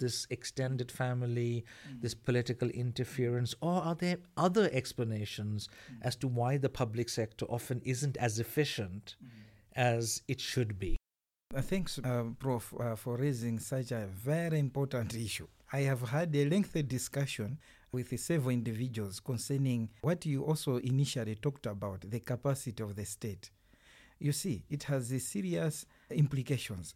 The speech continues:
Speaker 2: So many people have never believed this argument, and, uh, I have always put it across to say that, uh,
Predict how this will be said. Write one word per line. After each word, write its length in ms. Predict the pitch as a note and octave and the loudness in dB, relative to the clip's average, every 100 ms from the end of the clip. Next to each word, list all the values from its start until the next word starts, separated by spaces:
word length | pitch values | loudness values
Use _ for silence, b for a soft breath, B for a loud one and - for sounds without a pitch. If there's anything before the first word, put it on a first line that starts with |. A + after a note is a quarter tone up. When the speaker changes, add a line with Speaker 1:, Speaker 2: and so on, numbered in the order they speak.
| - | -4
Speaker 2:
So 160 | - | 0
many 220 | F#3+ F#3+ E3+ | 4 4 2
people 240 | F3 D3 | 2 2
have 140 | B2+ | 4
never 260 | C#3 F#3 C3+ | 4 2 2
believed 580 | A#2 C3 D#3 C3 G#2 G#2+ B B B | 2 4 4 2 -2 -6 B B B
this 240 | D3+ - | 4 4
argument, 640 | - C3+ A#2 G#2+ G#2 G2 - | 2 2 2 0 0 -4 -6
and, 200 | B2+ A#2+ | -2 0
uh, 240 | A#2+ B2 B2 | 0 0 0
I 40 | |
have 200 | B2 A#2 | 0 0
always 520 | E3 E3 C3 A2 A#2+ - | 2 4 2 0 -8 -6
put 220 | - D#3 | 0 2
it 120 | B2+ A2 | 2 -2
across 600 | G#2+ - - G2+ - - b b b - | -4 -6 -6 -6 -6 -14 b b b -6
to 80 | |
say 160 | C#3 F3+ | -2 0
that, 240 | C#3 B2+ | 2 2
uh, 120 | B2+ | 0